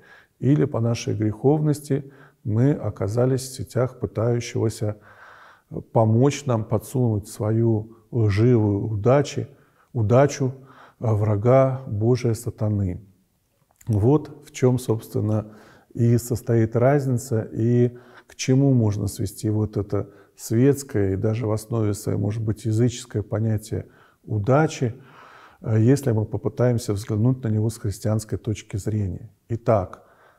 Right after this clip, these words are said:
либо мы молимся и получаем божественную помощь, божественное благословение, Божие благоволение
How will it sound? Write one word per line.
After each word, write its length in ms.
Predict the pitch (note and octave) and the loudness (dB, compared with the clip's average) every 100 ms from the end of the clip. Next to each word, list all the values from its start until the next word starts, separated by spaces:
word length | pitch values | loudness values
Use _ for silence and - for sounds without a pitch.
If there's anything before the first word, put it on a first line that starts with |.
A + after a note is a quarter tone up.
| _ | _
либо 640 | B2 G#2+ B2+ A2+ G#2 G2 - _ _ - | -2 2 4 4 0 -4 -10 _ _ -8
мы 520 | G2+ G#2+ G#2+ G2 G2 - _ _ - | -2 2 2 0 -6 -18 _ _ -8
молимся 920 | A#2+ A2+ B2+ A2 G2+ - G2+ G2+ A2+ _ | 0 4 4 4 -2 -6 -12 -12 -14 _
и 160 | A2+ A2 | -4 -4
получаем 720 | - G#2 G2+ - G#2+ G#2 G2 - - | -4 -8 -4 -2 0 0 -4 -10 -10
божественную 640 | G#2+ G#2 G#2+ G2+ - G2 | -4 0 0 -2 -2 -6
помощь, 560 | F#2+ - C3 D3+ C3+ - - - - - _ _ | -4 2 4 4 0 -6 -20 -20 -20 -20 _ _
божественное 1040 | A2+ G#2 G#2 A2+ A2 - G2 G#2 G#2 G2 - - | -2 0 2 2 2 -2 -4 -2 -2 -4 -10 -14
благословение, 1080 | A2+ A2+ G#2+ - G#2+ G2+ A#2+ D#3 C#3+ B2 A#2+ - - - - _ _ - _ _ _ _ _ _ _ _ _ - | -4 -2 -2 -2 0 2 4 4 2 0 -4 -16 -20 -20 -20 _ _ -20 _ _ _ _ _ _ _ _ _ -6
Божие 500 | A#2 A#2 A#2+ G2+ G2 | 2 4 4 2 -2
благоволение 960 | G2 G#2+ A2+ G#2 G2+ C3+ D#3 D3+ D3 | -2 -2 0 2 4 4 4 2 0